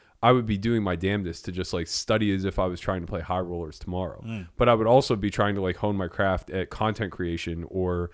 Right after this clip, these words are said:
Speaker 1: uh, learning, um, you know, digital marketing skills or anything else that could potentially, on the other side of this thing,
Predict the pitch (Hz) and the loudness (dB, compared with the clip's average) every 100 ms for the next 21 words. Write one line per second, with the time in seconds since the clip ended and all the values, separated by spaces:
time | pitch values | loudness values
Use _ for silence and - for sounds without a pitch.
0 | - - _ - 90 87 80 98 110 107 | -12 -20 _ -4 0 2 0 2 4 4
1 | 104 98 - - 92 87 85 85 - 107 | 2 -2 -4 -2 -2 0 -2 -6 -8 -4
2 | 87 82 110 110 92 98 101 92 87 - | -4 0 4 4 4 4 2 -2 -6 -6
3 | 87 85 82 - 113 117 165 196 190 147 | -2 -2 -4 -2 2 2 4 2 4 2
4 | 90 113 - 107 98 - - 98 92 101 | 2 -2 -2 -4 -4 -4 -2 -2 0 -4
5 | - 110 - 98 92 92 - _ _ 107 | -4 -4 -4 -4 -4 -6 -10 _ _ 0
6 | 104 98 113 104 95 - 95 92 80 85 | 0 2 2 2 2 2 2 0 -2 -8
7 | - 87 85 85 | -8 -8 -8 -8